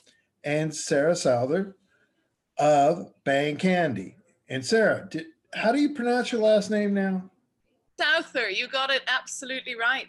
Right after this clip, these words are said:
Speaker 2: that time.
Speaker 1: Okay, all right.
Speaker 2: <laughs>
Speaker 1: Uh, Sarah is the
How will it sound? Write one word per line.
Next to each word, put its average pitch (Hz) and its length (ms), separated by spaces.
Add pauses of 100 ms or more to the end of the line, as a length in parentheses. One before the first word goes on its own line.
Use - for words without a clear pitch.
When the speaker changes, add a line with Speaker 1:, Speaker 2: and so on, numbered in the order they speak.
Speaker 2:
that - 240
time. 170 360 (360)
Speaker 1:
Okay, 165 380
all - 180
right. 208 500 (280)
Speaker 2:
<laughs> 294 120 (160)
Speaker 1:
Uh, - 140 (1160)
Sarah 214 480
is 147 520
the 117 220